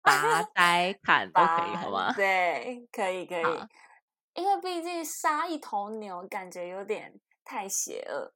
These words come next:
Speaker 2: 虽然我昨天才刚吃牛肉而已啦，只是如果是，
Speaker 1: 对啊。
Speaker 2: 对啊，如果是以这个问题的话，杀一头牛跟，呃，摘，呃，摘一颗青菜的话，我可能会选择后者。
Speaker 1: 对啊，都是为了果腹的话。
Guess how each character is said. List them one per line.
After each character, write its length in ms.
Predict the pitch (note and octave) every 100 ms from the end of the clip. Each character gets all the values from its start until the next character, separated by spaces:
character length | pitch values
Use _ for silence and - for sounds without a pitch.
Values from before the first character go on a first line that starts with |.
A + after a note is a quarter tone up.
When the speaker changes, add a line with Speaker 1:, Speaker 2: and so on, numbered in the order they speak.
| _
Speaker 2:
虽 200 | - -
然 320 | E4 A#3 F3+ F3+
我 280 | F#2+ F#3+
昨 180 | F#3 F3
天 200 | G#3+ A3
才 180 | A3+ E3
刚 200 | E3 E3+
吃 200 | - F3
牛 200 | E3 E2+
肉 220 | C#3+ -
而 80 | D#2
已 80 | C#2
啦， 260 | G#1 - - _ _ _ _ _
只 160 | G#3
是 140 | A3 C#4+
如 100 | C4+
果 100 | A#3
是， 580 | A3+ G3 F#3+ A#3+ A3+ G#3
Speaker 1:
对 0 |
啊。 40 | - _ _ _ _ -
Speaker 2:
对 180 | G3
啊， 60 | F#3
如 100 | G#3+
果 140 | C4
是 100 | A#3+ -
以 180 | F#3+
这 160 | D#3+ A3+
个 100 | G#3+
问 260 | F#3+ A3 F3+
题 200 | F#3 F3
的 180 | E3+
话， 400 | D#3 - G#3 E3+
杀 260 | E3 - A#3+
一 60 | C4
头 180 | A#3
牛 180 | G3+ E3
跟， 360 | - F#3+ F3+ G#3 _ - _ -
呃， 180 | - F3+
摘， 200 | A3 G3 -
呃， 220 | E3+ D#3 D3+ _ _ _
摘 200 | G#3+ F#3+
一 40 | G3
颗 280 | F#3+ F3+
青 280 | F3 F#3+ E3
菜 220 | E3+ F3
的 80 | D3+
话， 160 | E3+ E3+
我 80 | D#3+
可 100 | F3+
能 120 | -
会 100 | F3
选 240 | - -
择 140 | - -
后 260 | - F3+ D#3+
者。 180 | - - _ _ _ _ _ _ -
Speaker 1:
对 120 | C4+
啊， 200 | A3 G#3+
都 140 | A#3
是 120 | C#4+
为 160 | D4 C#4
了 100 | G#3+
果 240 | G#3 D3+
腹 220 | - - F3
的 100 | D3
话。 300 | E3 F3 -